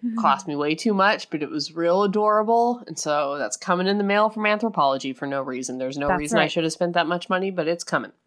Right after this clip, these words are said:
Speaker 1: I dig it. So this is good. Doing the shower cap situation, really good. If you can sit under a hairdryer for a little while just to heat up your hair so that the follicles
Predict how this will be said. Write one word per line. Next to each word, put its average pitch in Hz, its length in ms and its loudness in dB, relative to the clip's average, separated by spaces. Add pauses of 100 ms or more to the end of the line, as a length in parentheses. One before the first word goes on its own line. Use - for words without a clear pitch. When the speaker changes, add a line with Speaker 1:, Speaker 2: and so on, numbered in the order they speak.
(280)
Speaker 1:
I 208 100 2
dig 240 240 0
it. 240 180 -2 (140)
So 226 140 -2
this 294 320 0
is 208 160 -2
good. 170 440 -2
Doing 214 200 -4
the 185 80 -4
shower 185 320 -2
cap - 260 -4
situation, 196 840 -2
really 175 280 0
good. 165 380 0 (240)
If 202 160 -4
you 208 140 -6
can 185 680 -6 (120)
sit - 440 -2
under 190 680 0
a 175 60 -2
hairdryer 240 680 -2
for 302 120 0
a 302 60 4
little 302 220 0
while 339 240 2
just 226 220 -4
to 185 60 -10
heat - 320 -12
up - 200 -6
your 226 120 -4
hair 240 280 -6
so 226 140 -12
that - 100 -18
the 180 80 -12
follicles 180 560 -2